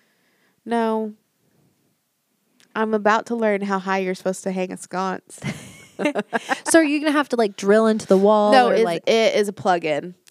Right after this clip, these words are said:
Speaker 2: Okay.
Speaker 1: So, um, it has, like, an electrical cord that will hang down, and then there's just a little
Speaker 2: You
Speaker 1: plug.
Speaker 2: just plug in.
Speaker 1: Mm-hmm.
Speaker 2: Um, yeah, and I'm assuming that it's got, like, some stuff that you can, like, that you, like, drill into the wall to actually hang it,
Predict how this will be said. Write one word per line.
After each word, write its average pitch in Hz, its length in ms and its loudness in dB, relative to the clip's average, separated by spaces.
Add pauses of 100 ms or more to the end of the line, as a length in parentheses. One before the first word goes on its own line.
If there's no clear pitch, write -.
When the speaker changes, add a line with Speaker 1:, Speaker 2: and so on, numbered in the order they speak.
Speaker 2:
Okay. 214 180 -2
Speaker 1:
So, 185 600 2 (100)
um, 170 560 0 (500)
it 208 160 -2
has, 180 240 -8
like, 147 200 -8
an 160 100 -10
electrical 135 540 -12
cord - 260 -10
that - 160 -6
will 165 80 -4
hang 196 220 -8
down, 269 280 -4
and 226 140 -6
then 185 80 -6
there's 185 180 -10
just - 380 -12 (240)
a 247 60 -10
little 277 320 -6
Speaker 2:
You 220 60 -6
Speaker 1:
plug. 440 120 -2
Speaker 2:
just - 140 -14
plug 208 240 -10
in. 202 260 -10 (200)
Speaker 1:
Mm-hmm. 277 380 -8
Speaker 2:
Um, 190 460 -2 (300)
yeah, 233 180 2
and 233 80 0
I'm 277 140 0
assuming 240 420 0
that 180 140 0
it's 180 160 -4
got, 151 160 0
like, 170 160 -4
some 175 160 -10
stuff 165 320 -4
that 160 100 -6
you 175 140 -10
can, 170 120 -6
like, 156 220 -6 (440)
that 165 100 0
you, 180 120 0
like, 170 180 0
drill 202 260 6
into 202 260 -4
the 185 100 2
wall 180 200 6
to - 60 -2
actually 156 280 -2
hang 170 360 -4
it, 117 140 -8